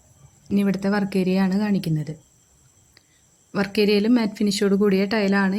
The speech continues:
യൂസ് ചെയ്തിരിക്കുന്നത്. ഒരു സൈഡ് കൗണ്ടർ ടോപ്പ് വരുന്നുണ്ട്. ഒരു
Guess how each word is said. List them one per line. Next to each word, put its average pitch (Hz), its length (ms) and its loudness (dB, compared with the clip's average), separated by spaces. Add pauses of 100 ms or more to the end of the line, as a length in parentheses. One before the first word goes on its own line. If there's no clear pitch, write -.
യൂസ് 202 180 0
ചെയ്തിരിക്കുന്നത്. 190 580 -2 (840)
ഒരു 190 160 -2
സൈഡ് 202 360 0
കൗണ്ടർ 196 320 0
ടോപ്പ് 190 240 -2
വരുന്നുണ്ട്. 196 420 0 (1160)
ഒരു 196 120 2